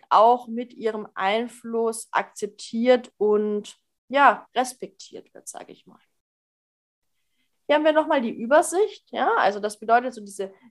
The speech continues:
Gesamteffizienz, also der gesamte Führungserfolg lässt sich runterbrechen auf diese drei Dimensionen. Generelle ökonomische Effizienz, das sind die ökonomischen Kennzahlen.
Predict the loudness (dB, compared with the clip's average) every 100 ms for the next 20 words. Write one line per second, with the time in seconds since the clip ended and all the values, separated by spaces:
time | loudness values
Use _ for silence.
0 | _ -8 4 6 6 2 0 -10 -8 -10
1 | -6 -2 -2 -4 -8 -8 -8 0 2 2
2 | -2 -12 -2 0 0 -2 -6 -8 -2 0
3 | 0 -4 -10 -12 -14 -8 -2 0 0 -2
4 | -8 -6 -8 -8 -10 -10 0 2 2 0
5 | -8 -6 0 0 0 0 0 0 -2 -2
6 | -6 -4 0 0 0 -4 -6 -8 -2 -2
7 | -2 -8 -12 -10 -8 -10 _ _ -14 -8
8 | -4 -2 0 0 -4 -8 -6 -4 0 2
9 | 2 0